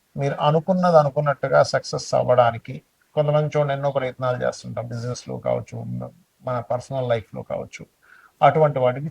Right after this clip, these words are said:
చాలా మంచిది. అయితే ఇక్కడ గ్రహణ ప్రభావం కొంత ఉన్నప్పటికీ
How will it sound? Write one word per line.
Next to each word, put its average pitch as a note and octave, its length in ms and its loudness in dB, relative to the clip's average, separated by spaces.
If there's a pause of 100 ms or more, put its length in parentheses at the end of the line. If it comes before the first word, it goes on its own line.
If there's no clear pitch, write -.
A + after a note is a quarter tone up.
చాలా - 180 2
మంచిది. - 360 -14 (180)
అయితే D3 260 -2
ఇక్కడ D3 420 2 (640)
గ్రహణ B2+ 540 2
ప్రభావం E3 520 10
కొంత - 300 -10
ఉన్నప్పటికీ B2 720 -8